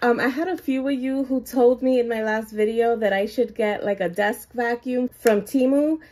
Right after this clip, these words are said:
Um, I didn't get this from Temu. I actually got it from Amazon, but it, I did try it out and it works like a charm. So thank you guys so much for suggesting that.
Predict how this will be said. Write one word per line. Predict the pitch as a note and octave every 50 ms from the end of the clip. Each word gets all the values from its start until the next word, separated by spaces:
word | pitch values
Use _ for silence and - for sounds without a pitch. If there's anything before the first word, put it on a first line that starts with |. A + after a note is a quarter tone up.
| - - - - - -
Um, | A3+ A3+ A3 A3 -
I | B3+ C4
didn't | B3+ G4+ G4+ G4 E4+
get | D4 C#4+ C#4+ -
this | C#4+ C#4+
from | C#4+ - A#3+
Temu. | A#3 - C4 C4 C4 C4 C4 B3+ -
I | G#3+ G#3
actually | - A3 A3 A3+ - - C4+ C4+ B3
got | B3 A#3+ A3+ A3+ A3+
it | A3+ G#3+ -
from | - - A3+ G#3+ G#3 G#3 G3+ - -
Amazon, | - F#3 F#3+ G3+ G#3+ A3 G#3+ A3+ A#3+ A#3+ A#3+ A#3+ B3 B3+ B3 A3+
but | G#3 G#3 G3 F#3+ - -
it, | - G3 - -
I | G3+ G3+
did | G3+ C4 B3+ B3+
try | - C#4+ C4 A#3+
it | A#3 G#3+
out | G3+ G3+ G3+ G3+ -
and | - G3+ G3
it | F#3+ E3+
works | - G3 G3+ G#3+ G#3+ -
like | B3 A3 -
a | G3
charm. | G3 - - G3 F#3 F#3+ G3+ A3 A3+
So | A3 - G#3 G3 G3+
thank | G#3+ A3+ A#3 A#3
you | C4 C#4+
guys | B3+ C4 A#3+ A#3+ A#3+ A#3+
so | B3 A3
much | G#3 G#3+ G#3+ G#3+
for | - A#3
suggesting | G#3+ - G3+ F3+ - G3 G3 G#3 - - B3+ B3+ C4
that. | C4 C#4 C4+ C#4 C#4